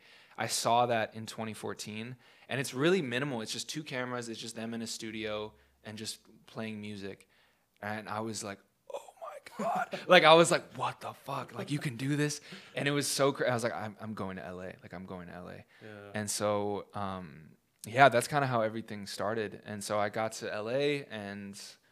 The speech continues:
Speaker 1: just kept it pushing. And, like,
Speaker 2: Yeah.
Speaker 1: it was tough 'cause I was, like, I was, it's funny, I was in two schools at the same time. I was, I was, I was in college, but I was studying music. It was, like, a weird thing.
Speaker 2: Yeah.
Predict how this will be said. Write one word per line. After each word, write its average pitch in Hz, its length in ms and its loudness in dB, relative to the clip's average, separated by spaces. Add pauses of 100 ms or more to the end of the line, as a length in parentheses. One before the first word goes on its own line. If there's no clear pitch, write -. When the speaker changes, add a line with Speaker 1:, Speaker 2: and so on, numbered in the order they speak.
(200)
Speaker 1:
just - 200 -8
kept 107 220 -8
it 101 80 -10
pushing. 104 560 -12
And, 101 160 -8
like, 98 340 -8 (360)
Speaker 2:
Yeah. 120 80 -2
Speaker 1:
it - 20 2
was 123 160 2
tough 160 260 10
'cause 117 120 -2
I 117 60 6
was, 113 160 0
like, 113 280 -2
I 113 100 4
was, 127 220 2
it's 120 240 -4
funny, 123 240 2
I 113 40 2
was 113 160 0
in 117 400 -6
two 117 220 -6
schools 104 460 -6
at 101 80 -14
the 101 80 -12
same 101 200 -10
time. 98 220 -10
I 98 60 -10
was, - 320 -10
I 95 40 -8
was, 98 360 -8 (600)
I 110 60 -6
was 107 140 -8
in 113 160 -10
college, 107 400 -2
but 101 100 -10
I 104 60 -2
was 98 160 -8
studying 101 640 -8
music. 98 480 -14
It - 40 -14
was, 104 140 -10
like, 101 100 -10
a 101 60 -8
weird 98 340 -10
thing. 107 260 -14
Speaker 2:
Yeah. 107 320 -8